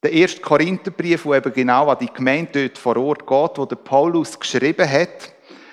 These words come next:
dort können wir ein bisschen einen Einblick über,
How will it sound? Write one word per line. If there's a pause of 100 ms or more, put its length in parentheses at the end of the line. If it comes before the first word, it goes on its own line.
(400)
dort
können
wir
ein
bisschen
einen
Einblick (100)
über,